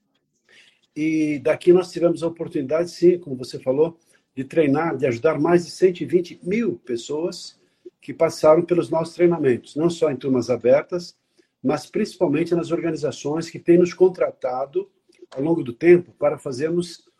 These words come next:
os trabalhos lá com os seus gestores, seus diretores, seus,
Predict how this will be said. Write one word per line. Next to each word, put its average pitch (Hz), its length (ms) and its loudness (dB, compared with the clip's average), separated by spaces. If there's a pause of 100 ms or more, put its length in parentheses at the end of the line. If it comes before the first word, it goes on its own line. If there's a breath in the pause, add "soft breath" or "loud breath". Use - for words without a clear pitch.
(200)
os 131 120 -16
trabalhos 147 400 0
lá 143 140 -2
com 139 120 -8
os 117 120 -6
seus 123 180 -4
gestores, 139 560 -2
seus 113 160 -10
diretores, 143 680 -4
seus, 131 360 -8